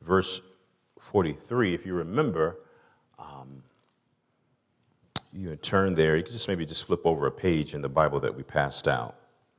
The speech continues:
Chapter two and verse forty-three. We'll read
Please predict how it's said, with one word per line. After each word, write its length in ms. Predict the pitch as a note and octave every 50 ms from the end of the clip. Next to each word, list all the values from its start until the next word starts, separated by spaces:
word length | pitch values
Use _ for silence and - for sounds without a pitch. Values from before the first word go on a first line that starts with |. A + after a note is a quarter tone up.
| _ _ _ _ _ _ _ _ _ _ _ _ _ _ _ _ _ _ _ _ _ _ _ _ _ _ _ _ _ _ _ _ _ _ _ _ _ _ _ _ _ _ _ _ _ _ _ _
Chapter 380 | - - F#2 F#2+ F#2+ - - A#2
two 580 | - - - - F#2+ E2 E2 D#2+ F2 G2 A#2+ C3 - _ _ _ _ _ _ _ _ _ _ _
and 160 | D#2+ D2+ D2
verse 440 | C#2 D#2+ E2 E2 F2 F2 - - - - -
forty-three. 1160 | - - - - G2+ F#2+ E2+ D#2 C#2+ - - - - - A2 A2 G#2 E2+ D2+ C#2+ D2 F2 G#2 G#2+ - _ _ _ - - - - - - - - - - - - - - - _ _ _ _ _ _ _ _ _ _ _ _ _ _ _ _ _ _ _ _ _ _ _ _ _ _ _ _ _ _ _ _ _ _ _ - - - _
We'll 120 | - F#2 F2+
read 260 | F#2+ G#2 G#2 G2